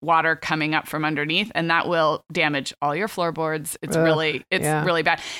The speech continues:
Speaker 1: And it's like an epidemic. Like, you hear people on my street, you see plumbing
Speaker 2: <laughs>
Speaker 1: trucks all the time, and you're like, "Oh, another one."
Speaker 2: Oh,
Speaker 1: So
Speaker 2: another one
Speaker 1: we,
Speaker 2: down.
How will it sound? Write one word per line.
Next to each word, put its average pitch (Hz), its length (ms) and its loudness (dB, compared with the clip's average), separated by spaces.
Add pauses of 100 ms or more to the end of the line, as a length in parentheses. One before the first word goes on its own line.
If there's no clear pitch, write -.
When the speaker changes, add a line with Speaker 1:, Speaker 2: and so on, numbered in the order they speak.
Speaker 1:
And 185 140 4
it's 170 140 0
like 190 120 2
an 170 100 2
epidemic. 156 600 -2
Like, 202 160 2
you 220 80 4
hear 208 220 2
people 196 240 2
on 190 220 2
my 190 120 2
street, 233 380 -2
you 190 140 0
see 190 120 -2
plumbing 208 380 2
Speaker 2:
<laughs> - 60 -4
Speaker 1:
trucks 170 260 0
all 170 120 4
the 180 80 0
time, 208 300 0
and 160 80 -2
you're 160 80 2
like, 151 200 0
"Oh, 151 160 -2
another 151 340 -2
one." 147 180 -2 (140)
Speaker 2:
Oh, 185 320 8
Speaker 1:
So 269 80 6
Speaker 2:
another 240 260 6
one 190 120 6
Speaker 1:
we, - 40 6
Speaker 2:
down. 165 260 6